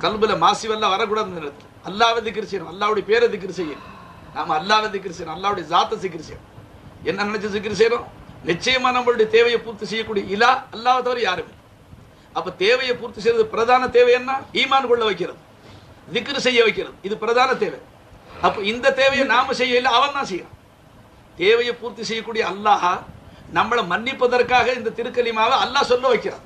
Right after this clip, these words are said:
ஆ? எப்படி சொல்ல வைக்கிறான்? எங்க இருந்துகிட்டு சொல்ல வைக்கிறான்?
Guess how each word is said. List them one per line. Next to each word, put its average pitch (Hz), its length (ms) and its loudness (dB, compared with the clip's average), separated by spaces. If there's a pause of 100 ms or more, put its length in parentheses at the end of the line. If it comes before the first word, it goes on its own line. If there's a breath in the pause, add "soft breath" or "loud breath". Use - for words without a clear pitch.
(440)
ஆ? 175 100 -8 (680)
எப்படி 208 280 0
சொல்ல 247 200 4
வைக்கிறான்? 240 460 0 (340)
எங்க 247 340 2
இருந்துகிட்டு 254 240 -2
சொல்ல 240 240 4
வைக்கிறான்? 214 420 0